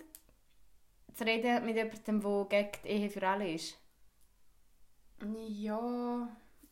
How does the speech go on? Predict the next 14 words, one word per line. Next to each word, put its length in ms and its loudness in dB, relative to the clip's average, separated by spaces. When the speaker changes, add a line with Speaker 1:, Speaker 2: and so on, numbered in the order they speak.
Speaker 2:
ich 100 -12
wäre 180 -2
wahrscheinlich 360 -10
mega 220 -10
hässig, 500 -12
einfach 260 -12
in 140 -12
fünf 240 -12
Speaker 1:
Weil 120 0
Speaker 2:
Minuten. 400 -10
Speaker 1:
das 240 4
ist 140 0
eben 200 2
das, 380 6